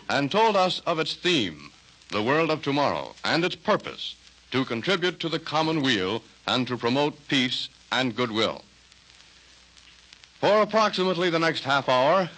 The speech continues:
you will have the opportunity to overhear informal conversation between Mister Whalen here in Schenectady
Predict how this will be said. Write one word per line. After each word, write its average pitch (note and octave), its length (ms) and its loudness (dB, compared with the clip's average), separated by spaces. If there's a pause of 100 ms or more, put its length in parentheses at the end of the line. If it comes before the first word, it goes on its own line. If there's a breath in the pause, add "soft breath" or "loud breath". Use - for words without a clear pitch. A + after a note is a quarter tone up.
(240 loud breath)
you E3+ 140 2
will G3+ 160 2
have G3+ 200 0
the F#3 120 -2
opportunity C3+ 760 -2 (240)
to C#3+ 160 -2
overhear F3 760 0
informal F#3+ 560 -2
conversation E3 680 -4 (340)
between F3+ 360 -2
Mister D#3+ 260 -2
Whalen D#3+ 440 0
here C#3+ 280 -2
in C#3 220 -2
Schenectady A#2+ 640 -4